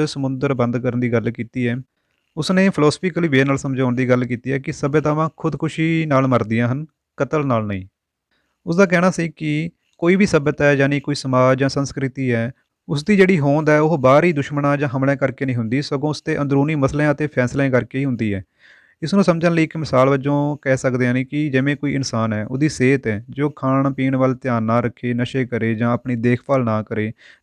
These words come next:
ਤਾਂ ਉਹ ਆਪਣੇ ਆਪ ਨੂੰ ਬਿਮਾਰ ਕਰ ਲਏਗਾ ਤੇ ਮਰ ਸਕਦਾ ਹੈ। ਇਸ ਨੂੰ ਖੁਦਕੁਸ਼ੀ ਵਾਂਗ ਹੀ ਕਿਹਾ ਜਾਵੇਗਾ, ਨਾ ਕਿ ਕਿਸੇ ਦੂਜੇ 'ਤੇ ਆਰੋਪ ਲਾਇਆ ਜਾਏ ਕਿ ਉਸਨੇ ਉਸ ਨੂੰ ਮਾਰਿਆ ਹੈ। ਯਾਨੀ ਆਪਾਂ ਆਪਣੀਆਂ ਜਿਹੜੀਆਂ ਅੰਦਰੂਨੀ ਕਮਜ਼ੋਰੀਆਂ ਨੇ,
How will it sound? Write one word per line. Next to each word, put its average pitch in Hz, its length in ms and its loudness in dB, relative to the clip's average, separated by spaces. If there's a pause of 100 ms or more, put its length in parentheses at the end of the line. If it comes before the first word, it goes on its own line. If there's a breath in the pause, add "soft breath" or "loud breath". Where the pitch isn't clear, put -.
ਤਾਂ 156 80 -2
ਉਹ 165 80 2
ਆਪਣੇ 151 300 0
ਆਪ 139 180 0
ਨੂੰ 147 100 -4
ਬਿਮਾਰ 117 320 2
ਕਰ 113 160 -4
ਲਏਗਾ 110 260 0
ਤੇ 143 120 -4
ਮਰ 117 160 2
ਸਕਦਾ 101 380 -4
ਹੈ। 92 100 -10 (180)
ਇਸ 151 160 -10
ਨੂੰ 170 120 -6
ਖੁਦਕੁਸ਼ੀ 143 460 -4
ਵਾਂਗ 120 240 2
ਹੀ 143 100 -2
ਕਿਹਾ 123 180 0
ਜਾਵੇਗਾ, 104 420 0 (560 soft breath)
ਨਾ 151 80 4
ਕਿ 165 140 0
ਕਿਸੇ 151 280 0
ਦੂਜੇ 131 280 0
'ਤੇ 131 380 -4
ਆਰੋਪ 127 280 2
ਲਾਇਆ 117 200 4
ਜਾਏ 113 220 2
ਕਿ 127 160 -6
ਉਸਨੇ 127 240 -4
ਉਸ 117 100 -6
ਨੂੰ 120 140 -4
ਮਾਰਿਆ 104 340 -2
ਹੈ। 104 140 -6
ਯਾਨੀ 139 340 0
ਆਪਾਂ 151 440 0
ਆਪਣੀਆਂ 143 500 -2
ਜਿਹੜੀਆਂ 143 420 -2
ਅੰਦਰੂਨੀ 135 460 0
ਕਮਜ਼ੋਰੀਆਂ 110 600 0
ਨੇ, 104 200 -2